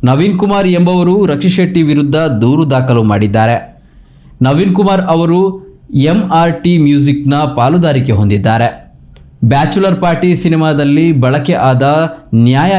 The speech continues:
ಎಲ್ಲಿದೆ ಹಾಗೂ ಗಾಳಿ ಮಾತು ಚಿತ್ರದ ಹಾಡುಗಳನ್ನ ರಕ್ಷಿತ್ ಶೆಟ್ಟಿ ನಿರ್ಮಾಣದ ಬ್ಯಾಚುಲರ್ ಪಾರ್ಟಿಯಲ್ಲಿ ಅಕ್ರಮವಾಗಿ ಬಳಕೆ ಮಾಡಿಕೊಂಡಿದ್ದಾರೆ ಎಂದು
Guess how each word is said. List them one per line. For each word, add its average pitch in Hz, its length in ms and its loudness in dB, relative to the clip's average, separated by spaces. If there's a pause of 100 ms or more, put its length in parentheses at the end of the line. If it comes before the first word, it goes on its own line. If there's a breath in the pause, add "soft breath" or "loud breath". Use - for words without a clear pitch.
(160)
ಎಲ್ಲಿದೆ 139 360 0
ಹಾಗೂ 123 400 2 (180)
ಗಾಳಿ 127 340 0
ಮಾತು 131 280 0
ಚಿತ್ರದ 107 400 -4
ಹಾಡುಗಳನ್ನ 113 680 0 (680 loud breath)
ರಕ್ಷಿತ್ 143 300 -2
ಶೆಟ್ಟಿ 185 340 0
ನಿರ್ಮಾಣದ 127 580 0 (400)
ಬ್ಯಾಚುಲರ್ 175 560 0
ಪಾರ್ಟಿಯಲ್ಲಿ 117 500 0 (320)
ಅಕ್ರಮವಾಗಿ 151 760 0
ಬಳಕೆ 123 420 0
ಮಾಡಿಕೊಂಡಿದ್ದಾರೆ 107 800 0
ಎಂದು 107 220 0